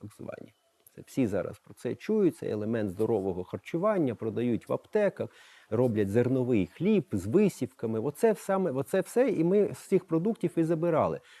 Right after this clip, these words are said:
Це не спа-, не смачне, не їстівне, якби воно проходить транзитом через наш шлунково-кишковий тракт. Але в процесі еволюції ми налаштовані на, саме на цей потік ненутрієнтів.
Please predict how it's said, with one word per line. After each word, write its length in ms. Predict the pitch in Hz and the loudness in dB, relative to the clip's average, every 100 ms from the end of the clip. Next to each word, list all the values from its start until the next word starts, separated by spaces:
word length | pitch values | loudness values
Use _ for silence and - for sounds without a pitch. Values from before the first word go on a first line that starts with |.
| _ | _
Це 220 | - 156 | 2 4
не 140 | 151 139 | 4 2
спа-, 440 | - 120 120 123 | -2 -2 -2 -2
не 140 | 131 | -2
смачне, 680 | 107 113 107 - 156 196 233 | -2 -6 -8 -6 -2 0 0
не 200 | 160 160 | 0 0
їстівне, 840 | 139 127 - - 113 143 202 240 233 | 0 -2 -6 -8 -8 -4 0 2 4
якби 340 | 214 196 165 | 2 2 0
воно 240 | 143 180 | 2 0
проходить 540 | 170 147 - 190 170 - | 0 -2 0 2 2 2
транзитом 880 | 143 131 104 95 180 220 226 226 - _ _ | 2 4 4 4 4 4 4 2 0 _ _
через 380 | - 131 120 107 | -4 0 0 0
наш 260 | 139 156 - | -4 -4 -4
шлунково-кишковий 1040 | 110 98 123 113 113 95 - 107 95 92 - _ _ _ _ _ | -6 -4 -6 -6 -8 -12 -10 -4 -4 -4 -8 _ _ _ _ _
тракт. 320 | 98 95 - _ _ - _ | -6 -6 -10 _ _ -20 _
Але 220 | 113 120 | 4 4
в 40 | 117 | 2
процесі 520 | 127 - 151 - 123 | -2 0 0 2 0
еволюції 640 | 117 131 202 208 - 104 80 | 2 2 2 0 -6 -8 0
ми 160 | 117 | 2
налаштовані 960 | 135 135 139 - - 185 156 110 90 82 - _ - | 2 0 -2 -4 6 8 8 6 0 -4 -10 _ -14
на, 80 | 98 | -8
саме 360 | - 139 143 | -4 -2 0
на 120 | 113 | -2
цей 240 | 101 135 113 | -2 -2 -2
потік 800 | - 104 - _ - 220 233 _ - _ - | -2 -4 -4 _ 0 0 0 _ -20 _ 2
ненутрієнтів. 1600 | 113 143 185 185 131 110 98 - 87 73 50 50 - - - | 6 8 10 8 6 2 0 -4 -6 -6 -8 -12 -20 -20 -20